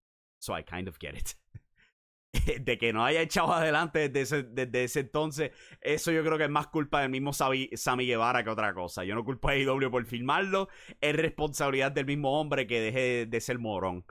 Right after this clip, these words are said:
Pero de verdad que Sammy Guevara ha demostrado ser un absoluto <laughs> morón. Continuando aquí.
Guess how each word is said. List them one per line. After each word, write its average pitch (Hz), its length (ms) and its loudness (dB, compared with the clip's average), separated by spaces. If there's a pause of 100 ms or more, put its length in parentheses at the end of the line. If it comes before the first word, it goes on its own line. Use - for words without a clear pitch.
(320)
Pero 120 140 0
de 110 60 2
verdad 110 200 0
que 151 80 -2
Sammy 120 240 0
Guevara 113 320 2
ha 117 40 2
demostrado 117 400 -2
ser 120 140 -4
un 113 100 -4
absoluto 139 640 -4
<laughs> - 20 -4
morón. 120 560 -4 (1500)
Continuando 147 600 0
aquí. 110 480 -2